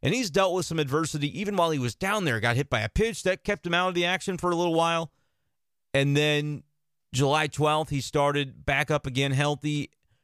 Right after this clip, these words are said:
From there, hit, I think it's six home runs the next three weeks or so to get himself into the position where the Cardinals were ready to call him back up. He was figuring it out at the minor league level,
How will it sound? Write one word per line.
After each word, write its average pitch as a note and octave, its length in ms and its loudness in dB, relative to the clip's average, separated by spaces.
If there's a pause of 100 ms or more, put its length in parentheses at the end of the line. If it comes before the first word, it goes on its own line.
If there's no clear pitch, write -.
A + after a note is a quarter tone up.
(140)
From C3+ 240 2
there, E3+ 420 2 (240)
hit, C#3+ 180 0
I C3+ 100 2
think F3+ 260 -4
it's E3 120 -4
six - 320 -2
home E3 260 2
runs C#3+ 300 0
the C3+ 100 -2
next C#3 280 -6
three C#3+ 180 0
weeks C3+ 300 -2
or C#3 100 -2
so C#3 360 0 (360)
to C3+ 100 0
get C#3 200 0
himself C#3 480 0 (120)
into D3 240 -2
the C3 100 -2
position C3 420 0
where B2+ 80 2
the A#2+ 80 2
Cardinals C3 440 -2
were A#2+ 100 -2
ready A#2 240 0
to B2 80 -4
call B2+ 260 -2
him A#2+ 80 -2
back A2+ 260 0
up. G#2 240 -4 (1400)
He C3+ 120 2
was B2+ 180 0
figuring F#3+ 400 0
it D#3+ 100 0
out D3+ 140 4
at C#3 60 -4
the C#3 80 -4
minor C3 240 0
league B2+ 200 -2
level, G#2 340 0